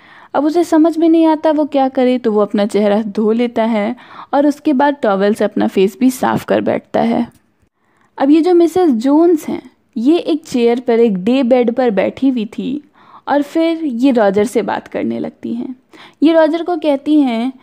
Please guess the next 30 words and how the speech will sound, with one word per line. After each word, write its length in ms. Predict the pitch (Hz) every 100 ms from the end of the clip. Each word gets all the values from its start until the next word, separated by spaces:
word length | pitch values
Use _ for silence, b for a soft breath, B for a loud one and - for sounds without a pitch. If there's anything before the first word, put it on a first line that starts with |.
| b -
कि 80 | 285
"तुम्हें 280 | 294 262
पता 280 | 285 277 285
है 300 | 285 285 294 285
मैं 200 | 214 226
भी 140 | 233 247
तुम्हारी 440 | 247 220 220 220
तरह 300 | 214 214 220
एक 200 | - 208
समय 320 | - 214 202 202
में 200 | 208 196
बहुत 340 | 220 208 202
यंग 320 | 185 185 185
थी 280 | 190 - 254 - B B B -
और 140 | 285
मेरे 320 | 269 294 320
पास 300 | 320 269 240 226
भी 80 | 262
काफ़ी 360 | 220 208 226
चीज़ें 360 | 196 175 165 117
नहीं 260 | 117 113 -
थी।" 280 | - - 240 _ _ _ _
और 140 | 277 302
इतना 260 | 294 330
बोलकर 380 | 311 302 285 302
वो 120 | 277
चुप 300 | 294 135 -
हो 40 | -
जाती 380 | 120 - -
हैं। 200 | 233 233